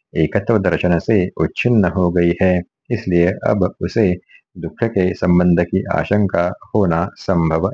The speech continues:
नहीं है। यहाँ शंका होती है कि जब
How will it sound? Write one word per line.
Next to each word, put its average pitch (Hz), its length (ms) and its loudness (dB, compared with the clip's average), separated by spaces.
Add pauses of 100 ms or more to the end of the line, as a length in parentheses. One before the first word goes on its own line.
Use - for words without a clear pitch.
नहीं 107 320 2
है। 90 300 2 (4000)
यहाँ 101 260 0
शंका 95 340 0
होती 90 320 0
है 90 180 0
कि 92 400 -2
जब 101 280 0